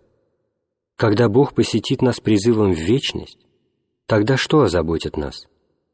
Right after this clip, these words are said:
Брат отвечал: "Грехи наши". Старец сказал: "Итак, войдём в келии наши. Уединившись в них, воспомянем грехи наши, и Господь послушает нас".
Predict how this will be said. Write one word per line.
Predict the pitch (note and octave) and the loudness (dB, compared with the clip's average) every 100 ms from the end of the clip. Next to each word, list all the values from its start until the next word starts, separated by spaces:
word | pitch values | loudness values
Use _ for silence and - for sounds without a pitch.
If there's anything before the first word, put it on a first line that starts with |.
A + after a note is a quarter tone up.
| _ _ _ _ _ - | _ _ _ _ _ -6
Брат | G#2 G#2+ G2+ | 0 2 2
отвечал: | - G#2 - D#2+ - _ _ _ | 0 -2 -2 -6 -8 _ _ _
"Грехи | F#2+ F#2 G#2+ - F#2 | -2 0 0 0 0
наши". | E2 D#2 - - _ _ _ _ _ _ _ _ | 0 -4 -10 -14 _ _ _ _ _ _ _ _
Старец | - - G#2 G#2 | -8 0 2 2
сказал: | - G#2 F2 E2+ D2 _ _ _ _ _ _ - | -2 -2 -2 -4 -8 _ _ _ _ _ _ -4
"Итак, | G#2 C3 C#3+ - _ _ _ _ _ - | -2 0 -2 -6 _ _ _ _ _ -4
войдём | F#2+ G#2 A#2 C3 | 0 2 4 2
в | - | 2
келии | - F#2+ E2 D#2 | 0 0 0 -2
наши. | D2 C#2 - - _ _ _ _ _ _ - | -4 -10 -16 -20 _ _ _ _ _ _ 0
Уединившись | A#2 A2 G#2+ B2+ C3+ - A#2+ A#2 | 2 4 4 4 4 -2 -2 2
в | |
них, | A#2 A#2 - _ _ _ - | 0 0 -8 _ _ _ -4
воспомянем | G#2 - A2 A#2 B2+ B2 | -2 0 2 4 6 4
грехи | A#2 A2+ - A#2+ | 2 0 0 -2
наши, | F#2 E2 - - _ _ G#2 | -2 -4 -8 -10 _ _ -2
и | |
Господь | G2 G2+ - A#2+ B2 - - - | 0 0 0 0 0 -2 -12 -6
послушает | G2 - F#2+ E2 - D2+ D2+ | -6 -2 -2 -2 -4 -6 -6
нас". | C#2 - | -8 -10